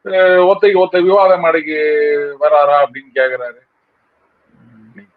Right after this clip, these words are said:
பெரிய ஆளுன்னு நினைச்சீங்கன்னா நீங்க விவாதத்துக்கு கூப்பிடுங்க. இப்போ ட்ரம்ப் வந்து பாத்தீங்கன்னா, "கமலா ஹாரிஸ் நான் வரேன்" அப்படின்வாங்க.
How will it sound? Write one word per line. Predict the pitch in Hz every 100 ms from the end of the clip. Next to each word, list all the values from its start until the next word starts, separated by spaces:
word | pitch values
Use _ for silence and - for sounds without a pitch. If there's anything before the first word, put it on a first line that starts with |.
| -
பெரிய | 156 226 262
ஆளுன்னு | 247 240 214
நினைச்சீங்கன்னா | 214 - 208 285
நீங்க | 254 196
விவாதத்துக்கு | 185 214 185 135 127
கூப்பிடுங்க. | 117 110 85
இப்போ | - 117 160
ட்ரம்ப் | - 120 196 214 190
வந்து | 175 160 233 220
பாத்தீங்கன்னா, | 185 180 196 247
"கமலா | 190 202 185
ஹாரிஸ் | 175 156 143 185
நான் | 220 175 165
வரேன்" | 156 160 147
அப்படின்வாங்க. | 131 123 110 95